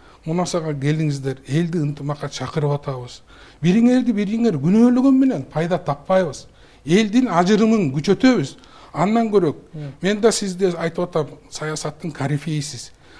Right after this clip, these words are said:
Speaker 1: Сиз мына Өмүрбек Черкешев,
Speaker 2: Ошол
Speaker 1: үч, үч,
Speaker 2: кандай
Speaker 1: төрт эле.
Speaker 2: элестетип атасыз?
Speaker 1: Эми
Speaker 2: Мисалы,
Speaker 1: бул
Speaker 2: консенсусту
Speaker 1: Адахан Кимсанбаевдин
Speaker 2: бир тараптан башталыш керек.
Speaker 1: Бирөө бир тараптан башташ керек. Ошону биз азыр Жогорку Кеңештин ичинде кээ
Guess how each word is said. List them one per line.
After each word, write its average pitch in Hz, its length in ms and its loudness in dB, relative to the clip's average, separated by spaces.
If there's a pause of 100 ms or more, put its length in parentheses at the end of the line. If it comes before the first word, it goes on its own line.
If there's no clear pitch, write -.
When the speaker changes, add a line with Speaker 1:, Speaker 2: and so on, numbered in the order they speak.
(120)
Speaker 1:
Сиз 160 460 -8
мына 131 120 -10
Өмүрбек 151 460 -6
Черкешев, 151 400 -8
Speaker 2:
Ошол 208 220 4
Speaker 1:
үч, - 40 -4
үч, 175 280 0
Speaker 2:
кандай 269 220 8
Speaker 1:
төрт 226 120 2
эле. 180 120 6
Speaker 2:
элестетип 233 360 2
атасыз? 196 340 2
Speaker 1:
Эми 262 140 8
Speaker 2:
Мисалы, 302 220 8
Speaker 1:
бул 311 140 10
Speaker 2:
консенсусту 240 460 8
Speaker 1:
Адахан 277 240 6
Кимсанбаевдин 262 640 8
Speaker 2:
бир 247 100 12
тараптан 240 300 8
башталыш 220 400 4
керек. 180 280 0
Speaker 1:
Бирөө 247 440 10
бир 269 200 8
тараптан 254 460 2
башташ 240 400 0
керек. 294 300 0
Ошону 226 460 0
биз 202 160 -6
азыр 185 340 -2
Жогорку 196 380 -2
Кеңештин 190 380 -10
ичинде 202 280 -10
кээ 185 260 -2